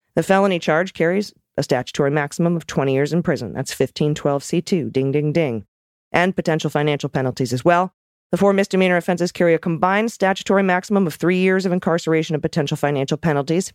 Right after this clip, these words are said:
The court will determine any sentence after considering the U S sentencing guidelines and other statutory factors.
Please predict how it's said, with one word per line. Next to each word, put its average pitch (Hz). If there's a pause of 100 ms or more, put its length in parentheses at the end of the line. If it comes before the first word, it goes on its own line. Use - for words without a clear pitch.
(100)
The 170
court 165
will 175
determine 180
any 180
sentence 185
after 151
considering 147
the 127
U 117
S 131
sentencing 147
guidelines 147 (560)
and 202
other 170
statutory 110
factors. 120